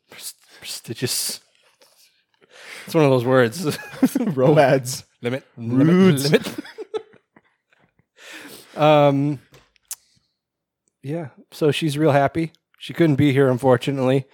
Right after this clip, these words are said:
Speaker 1: She had better things to do. <laughs> But I'm gonna take this, and I'm gonna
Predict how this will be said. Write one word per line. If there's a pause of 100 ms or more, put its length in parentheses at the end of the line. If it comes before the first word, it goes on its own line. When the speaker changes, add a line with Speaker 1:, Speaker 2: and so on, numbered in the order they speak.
(220)
Speaker 1:
She
had
better
things
to
do. (120)
<laughs>
But (720)
I'm
gonna
take
this,
and
I'm
gonna